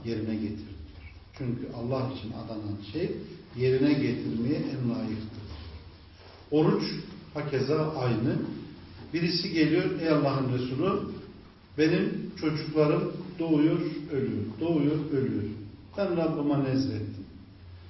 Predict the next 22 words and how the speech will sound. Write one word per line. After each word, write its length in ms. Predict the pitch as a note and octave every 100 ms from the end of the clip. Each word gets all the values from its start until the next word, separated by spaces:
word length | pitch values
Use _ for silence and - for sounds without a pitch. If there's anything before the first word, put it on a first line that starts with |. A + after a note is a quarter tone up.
| - -
Eğer 340 | F3 D#3 D3+
Rabbim 440 | C#3+ D3 C#3+ C#3+ C3+
bana 260 | C3 B2
bir 80 | B2 A#2+ B2
çocuk 340 | A2 - A2+
verirse, 340 | A#2 A#2 - G#2 G2+
bu 80 | -
da 180 | C3 A#2+
boyunca 360 | C3 C3 C3 B2
gelir, 440 | A#2 A2 G#2 G#2 D3+
ölmezse 680 | B2 A2 G#2+ - D#3+ F3 - - - - -
Rabbıma 420 | D3 B2+ C3 D3
otuz 480 | D3+ - - F3+ F3+ - -
koyun 320 | B2+ C3 - -
keseceğimi 720 | C3 C#3+ B2+ C3 C3+ C3+ A#2+ C3 - -
adadım. 360 | A2+ A2 G2+ - - - - -
Ben 100 | F3 G3
bunu 180 | D3+ C3
yerine 220 | B2+ B2+
getireyim 520 | A#2+ A#2 A2+ A2+ A2+
mi?" 60 | G2
diyor. 400 | - - - -